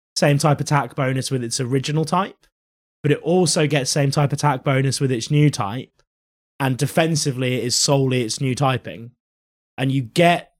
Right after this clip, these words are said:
the Pokemon with the different terastallized types through raids. And so this little cave will, like, pop up on the map, and you go to it and you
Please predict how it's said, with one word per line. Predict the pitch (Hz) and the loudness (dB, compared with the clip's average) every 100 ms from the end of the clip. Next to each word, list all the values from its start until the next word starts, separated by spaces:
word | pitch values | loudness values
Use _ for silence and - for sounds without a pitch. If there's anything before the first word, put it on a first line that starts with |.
| _ | _
the | 139 147 | -2 0
Pokemon | 156 147 143 143 139 131 | 4 2 2 2 2 2
with | 131 127 - | 0 -2 -6
the | |
different | 113 143 - - 135 117 | 0 0 0 -6 -6 -6
terastallized | 135 139 135 - 123 117 113 | -4 -2 -2 -4 -4 -4 -6
types | - 117 110 - | -6 -8 -8 -10
through | 120 113 | -6 -4
raids. | 127 143 214 - - - - _ _ _ _ _ | 0 0 0 -2 -2 -2 -4 _ _ _ _ _
And | 139 135 | -2 2
so | 151 143 | 4 4
this | 139 135 143 | 4 2 2
little | 135 143 | 2 0
cave | - 175 147 143 131 | 0 2 6 6 4
will, | 127 131 | 2 -2
like, | 123 - | -2 0
pop | 143 139 | -2 0
up | 135 | -2
on | 127 | -2
the | 123 | -2
map, | 135 127 - | -2 -2 -4
and | 117 | -6
you | 113 | -2
go | 113 135 123 | 0 2 0
to | - 98 | -4 -8
it | 95 - _ _ _ _ - | -10 -16 _ _ _ _ -8
and | 123 120 | -6 -4
you | 120 120 117 117 | -2 -2 -2 -6